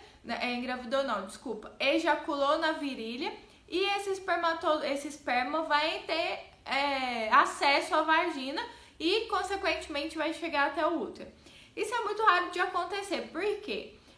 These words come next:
É, o ambiente virilha, tá? Ali por fora da vagina, ele não é um ambiente propício pra que o espermatozoide continue vivendo. E nem é um ambiente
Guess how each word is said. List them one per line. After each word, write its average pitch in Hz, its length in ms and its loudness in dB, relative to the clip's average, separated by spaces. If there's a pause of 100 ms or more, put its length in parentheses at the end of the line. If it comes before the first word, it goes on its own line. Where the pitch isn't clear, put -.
(120)
É, 254 540 2
o 294 180 0
ambiente 349 760 2
virilha, 269 1080 -2
tá? 262 500 6
Ali 240 680 -6
por 269 160 -6
fora 277 640 4
da 240 160 -2
vagina, 214 720 -6 (320)
ele 320 300 0
não 330 200 2
é 320 80 4
um 339 280 4
ambiente 349 680 -2 (160)
propício 330 800 2
pra 311 180 0
que 330 120 -4
o 330 80 -4 (200)
espermatozoide 285 1080 -2
continue 320 520 -4
vivendo. 285 760 -2 (440)
E 277 140 -6
nem 339 380 -2
é 349 60 2 (280)
um 247 100 -6
ambiente 254 560 -4